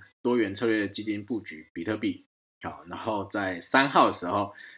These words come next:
出脱了部分的比特币资产，净赚六点五亿美金哦。那场上还有大概七亿左右，好，所以这是相当一个棒的一个报酬率哈。好，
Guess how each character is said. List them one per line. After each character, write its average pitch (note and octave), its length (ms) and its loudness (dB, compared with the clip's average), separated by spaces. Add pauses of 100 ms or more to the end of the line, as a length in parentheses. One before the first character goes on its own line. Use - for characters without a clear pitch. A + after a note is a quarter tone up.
(100)
出 B2+ 300 2
脱 A#2+ 240 2
了 A2 140 2
部 A2 160 -2
分 G#2+ 180 -4
的 F#2 100 -4
比 - 140 -10
特 F2+ 80 -6
币 G2 140 -4
资 F#2+ 160 -8
产， F2+ 240 -10
净 A2 180 -4
赚 F#2+ 240 -6
六 F#2+ 100 -2
点 E2+ 160 -6
五 E2 60 -12
亿 F#2 80 -6
美 E2+ 220 -10
金 D#2+ 200 -14
哦。 - 40 -18 (340)
那 G#2+ 160 -2
场 F#2+ 340 -2
上 A2 280 -4
还 F2+ 160 -8
有 F2+ 160 -4
大 F#2 120 -8
概 F2+ 360 -6 (100)
七 - 680 -6
亿 A2+ 280 -6
左 D2 280 -10
右， F#2+ 180 -2 (500)
好， G2+ 160 2
所 B2 140 4
以 A#2 60 4
这 A#2+ 100 0
是 A2+ 160 4
相 A2+ 220 0
当 A2+ 180 0
一 G#2 100 -6
个 F#2+ 300 -4
棒 G2+ 240 -2
的 F2 100 -6
一 F2+ 60 -6
个 F#2 80 -4
报 G2+ 220 0
酬 D#2 220 -10
率 F2 200 -6
哈。 D#2+ 280 -14 (260)
好， - 320 -12